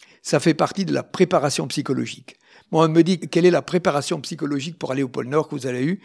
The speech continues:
Je lui dis, « C'est les deux ans que j'ai mis à trouver les rangs pour le faire. C'est maintenir l'enthousiasme <laughs> pour le projet, si bien qu'une fois vous y êtes, c'est là. » Donc Charcot,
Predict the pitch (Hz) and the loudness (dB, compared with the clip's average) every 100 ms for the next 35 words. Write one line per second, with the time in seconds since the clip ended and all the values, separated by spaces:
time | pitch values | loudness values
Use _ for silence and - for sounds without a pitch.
0 | - - - 135 143 147 131 117 175 160 | -16 -20 -10 -6 -4 -4 -4 4 4 6
1 | 180 175 143 131 147 156 - 135 127 131 | 2 -2 -6 -4 -4 -4 -4 -4 -4 -4
2 | 156 165 135 156 135 - - - - 147 | -6 -4 -4 -4 -6 -6 -20 -18 -4 0
3 | 160 196 185 165 175 190 160 156 147 160 | 2 2 4 4 4 2 2 0 0 -4
4 | 127 147 151 143 156 - 147 139 135 143 | 0 2 2 -2 -6 -8 -6 -6 -2 -4
5 | - 131 156 190 - - - 123 160 156 | -4 0 2 2 0 -16 -12 -4 -2 -2
6 | 143 135 147 127 117 160 - 143 139 139 | -8 -4 -4 -4 0 0 0 -6 -6 -8
7 | - - - 170 147 - 151 - 196 | -16 -20 -6 0 0 2 0 4 4